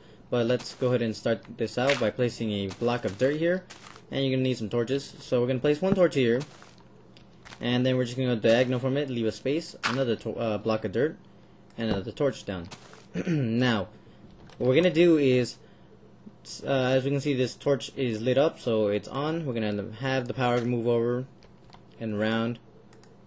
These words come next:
over onto this block. And as you can see, it's gonna turn it off. You could actually, technically, you could do it like this too. And as you can see, it'll turn it off. Now, this is basically, let's just say there's an input right here.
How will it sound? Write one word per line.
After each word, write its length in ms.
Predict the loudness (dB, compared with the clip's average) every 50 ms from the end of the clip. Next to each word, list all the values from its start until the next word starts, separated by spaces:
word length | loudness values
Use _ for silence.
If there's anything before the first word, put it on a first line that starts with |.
| -20 -20 -18 -10
over 200 | -6 -2 -2 0
onto 400 | 0 0 -2 -4 -4 -6 -6 -6 -8 -10 -18 -20 -20 -8 -2
this 180 | -2 -2 -2 -2
block. 420 | -2 0 0 0 0 -2 -6 -10 -20 -20 -20 -20 -20 -20 -20 -20 -20 -20 -20 -20 -20 -20 -20 -20 -20 -20 -20 -20 -20 -20 -20 -12 -6
And 100 | -2 -2
as 80 | 0 0
you 60 | 0
can 80 | -2 -2
see, 200 | 0 2 4 4
it's 240 | 4 4 2 0
gonna 180 | 0 -2 -2 0
turn 160 | 0 0 0
it 100 | 2 2
off. 200 | 2 0 0 0
You 80 | 0 2
could 80 | 4
actually, 420 | 4 2 2 0 -2 -2 -2 -2 -6 -10 -14 -20 -20 -20 -20 -6
technically, 400 | -4 -2 -2 -2 -4 -6 -4 -4
you 100 | -4 -2
could 140 | -4 -4 -2
do 100 | -2 -2
it 120 | -2 -2 -4
like 260 | -6 -8 -8 -10 -8
this 340 | -6 -4 -2 -2 -4 -4 -6
too. 260 | -10 -8 -8 -6 -4 -4 -6 -6 -8 -12 -20 -20 -10 -6 -6 -6 -6 -8 -18 -20 -20 -20 -20 -20 -20 -12 -8 -8 -6 -6 -8 -14 -14 -16 -20 -20 -20 -20 -20 -20 -20 -18 -18 -18 -18 -16 -10 -4
And 100 | -2 -2
as 80 | 0 0
you 60 | 0
can 80 | 0
see, 180 | 0 2 4 6
it'll 120 | 6 6
turn 240 | 4 2 0 2 2
it 100 | 4 4
off. 300 | 4 2 0 -2 -4 -10 -18 -20 -20 -20 -20 -20 -20 -20 -20 -20 -20 -18 -10
Now, 360 | -4 -2 0 2 2 2 0 -2 -6 -16 -20 -20 -20 -20 -20 -20 -6 0
this 300 | 2 4 4 4 4 2
is 100 | 2 4
basically, 640 | 6 6 6 6 4 2 2 4 4 6 6 4
let's 240 | 2 2 0 0 -2
just 180 | -4 -6 -4 -2
say 140 | 0 0 0
there's 160 | 0 0 0
an 140 | 0 -2 -2
input 240 | -2 -2 -2 0
right 120 | 0 0 0
here. 260 | 0 0 -2 -2 -4